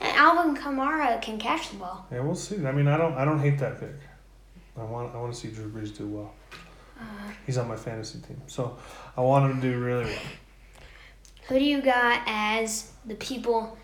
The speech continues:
Speaker 1: in your Super Bowl?
Speaker 2: All right, so winning the A F C?
Speaker 1: Winning the A F C.
Speaker 2: Winning the A F C? I think your boy Mahomes gets over the hump this year.
Speaker 1: Mm.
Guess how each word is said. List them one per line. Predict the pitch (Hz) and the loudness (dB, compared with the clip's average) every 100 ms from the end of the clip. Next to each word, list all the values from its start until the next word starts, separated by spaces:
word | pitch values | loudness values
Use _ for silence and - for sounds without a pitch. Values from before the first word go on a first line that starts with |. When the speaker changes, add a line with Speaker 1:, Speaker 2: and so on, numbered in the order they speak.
| - - - - - | -20 -20 -20 -20 0
Speaker 1:
in | 254 247 247 240 233 226 214 | 2 2 0 -2 0 0 -2
your | 214 214 202 | -2 0 0
Super | 196 208 185 | -2 -4 -6
Bowl? | 170 - - - - - | -6 -8 -8 -14 -20 0
Speaker 2:
All | 139 | 2
right, | 135 | 4
so | - 147 139 139 135 | 8 10 12 10 8
winning | 131 147 151 | 8 8 6
the | 151 147 | 4 6
A | 151 156 | 8 8
F | 156 | 6
C? | - 175 196 - - - - - - - | 4 6 4 0 -14 -20 -20 -20 -16 -8
Speaker 1:
Winning | 214 214 202 | -4 -2 0
the | |
A | 220 240 233 | 0 2 4
F | 240 | 2
C. | 240 220 135 | 0 -2 0
Speaker 2:
Winning | 139 | 4
the | 143 | 6
A | 139 | 8
F | 143 | 6
C? | - 160 170 175 - - - - - - - - - - - | 6 4 4 0 -10 -18 -10 -8 -8 -14 -20 -20 -20 -20 -6
I | 127 | -2
think | 135 | 0
your | 131 | 2
boy | 135 135 | 4 6
Mahomes | 131 123 131 123 | 4 4 4 2
gets | 127 - | -2 0
over | 127 123 | 0 2
the | 120 | 2
hump | 131 120 113 | 2 0 -2
this | - 104 | -6 -4
year. | - 95 | -2 -4
Speaker 1:
Mm. | 95 104 110 | -4 -4 -6